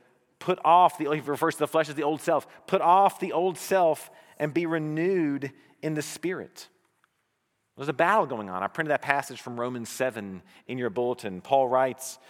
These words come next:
uh, in Romans seven twenty-one, "So I find it to be a law that when I want to do right, evil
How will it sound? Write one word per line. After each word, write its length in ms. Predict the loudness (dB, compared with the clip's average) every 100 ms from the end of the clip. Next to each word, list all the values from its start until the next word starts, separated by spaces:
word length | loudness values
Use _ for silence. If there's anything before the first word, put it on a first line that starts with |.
| -20 -4
uh, 80 | -2
in 120 | 0
Romans 260 | 0 -2 0
seven 220 | 0 0
twenty-one, 400 | -2 -2 -2 0
"So 120 | 4
I 60 | 4
find 320 | 4 2 2
it 100 | -2
to 40 | 0
be 120 | 4
a 60 |
law 500 | 6 8 8 8 4 0 -2
that 140 | 0 2
when 100 | 2
I 100 | 2
want 360 | 4 2 2
to 100 | -4
do 240 | -4 -2 2
right, 600 | 4 4 2 -4 -14 -18 -20 -20 _
evil 640 | -6 -2 0 2 2 0